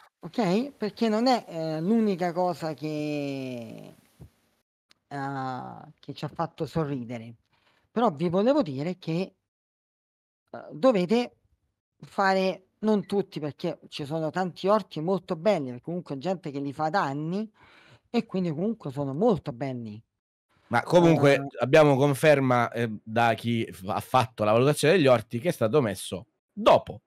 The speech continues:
Speaker 2: quindi anche quel plot twist non è vero.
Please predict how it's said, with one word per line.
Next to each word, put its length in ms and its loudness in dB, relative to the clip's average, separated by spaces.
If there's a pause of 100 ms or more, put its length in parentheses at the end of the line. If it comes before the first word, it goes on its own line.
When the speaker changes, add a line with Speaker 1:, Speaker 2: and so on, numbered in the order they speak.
(440)
Speaker 2:
quindi 360 -2 (180)
anche 540 2
quel 600 0
plot 280 -6
twist 500 -8 (680)
non 240 0
è 80 0
vero. 280 -14